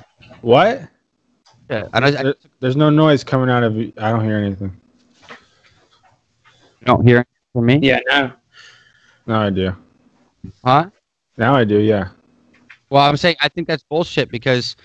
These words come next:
Speaker 2: the N B A came to them in a, in the, the, the N B A players meeting or whatever, and they were like, "Listen, if you guys hold out, you're gonna lear-, lose thirty percent of your pay,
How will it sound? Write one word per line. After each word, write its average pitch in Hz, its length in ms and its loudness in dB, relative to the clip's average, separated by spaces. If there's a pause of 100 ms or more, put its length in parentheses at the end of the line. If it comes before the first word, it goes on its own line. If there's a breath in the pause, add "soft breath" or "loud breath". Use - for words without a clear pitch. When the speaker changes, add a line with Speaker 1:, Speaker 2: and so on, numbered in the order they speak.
(300 soft breath)
Speaker 2:
the 147 100 2
N 165 140 2
B 175 140 4
A 170 160 4
came 156 340 -2
to 160 120 0
them 131 240 2
in 131 100 2
a, 127 100 2
in 120 260 -4
the, 120 240 -4
the, 117 420 -4
the 101 160 -8
N 123 140 0
B 135 140 0
A 143 100 2
players 131 580 0
meeting 110 400 0
or 107 40 -2
whatever, 107 520 0
and 110 140 -2
they 120 40 4
were 127 100 6
like, 131 200 2
"Listen, 139 380 0
if 104 120 -10
you 120 100 -4
guys 143 600 -2 (100)
hold 139 280 2
out, 143 320 2 (480)
you're 120 100 2
gonna 131 160 2
lear-, 131 300 4
lose 127 280 2
thirty 120 280 0
percent 156 280 2
of 156 60 2
your 185 120 2
pay, 120 340 2